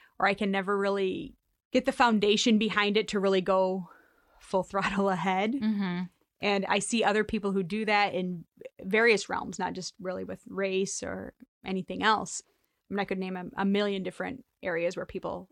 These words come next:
Speaker 1: are very passionate and very driven about an area. And I, don't necessarily feel like I have that foundation in those areas.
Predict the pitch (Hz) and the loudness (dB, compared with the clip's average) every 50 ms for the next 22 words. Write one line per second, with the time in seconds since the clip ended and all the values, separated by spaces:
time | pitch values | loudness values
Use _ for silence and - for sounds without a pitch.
0 | _ _ - - 202 190 180 170 160 180 202 202 196 190 190 - - 190 185 190 | _ _ -4 -2 -2 -2 -2 -4 -2 -2 0 0 0 -2 -4 -4 -2 0 0 0
1 | 185 - - 196 185 190 - - 185 185 196 190 190 196 165 - 196 196 208 208 | 0 -2 -6 -6 -6 -6 -6 -6 -4 -4 -2 -2 -2 -4 -4 -4 -2 -2 0 0
2 | 214 202 190 175 175 180 185 - - 180 180 185 196 208 214 220 220 - _ _ | 0 0 0 0 0 -2 -2 -6 -6 -8 -6 -6 -6 -6 -6 -8 -10 -14 _ _
3 | - 214 220 214 214 202 190 - - _ _ _ - 226 214 180 190 208 - 202 | -2 0 2 2 0 0 -4 -6 -12 _ _ _ 0 2 2 2 0 -2 -2 -2
4 | - - 202 190 190 196 190 185 180 170 - _ - 202 196 196 190 185 185 185 | -2 0 0 0 0 0 -2 -4 -6 -8 -8 _ -2 0 0 2 0 0 -2 -2
5 | - 170 180 185 160 190 190 185 165 - 190 180 180 - 190 - _ _ _ _ | -2 -2 -2 0 0 -2 -2 -2 -2 -4 -4 -4 -4 -4 -8 -14 _ _ _ _
6 | - 190 185 180 170 190 190 190 - - 226 214 220 214 226 233 226 214 - 240 | -6 -4 -4 -4 -6 -6 -8 -8 -8 -6 -6 -4 -4 -2 -4 -4 -4 -4 -4 -2
7 | 247 247 254 262 262 269 262 - | -2 -2 -2 -2 -2 -4 -6 -8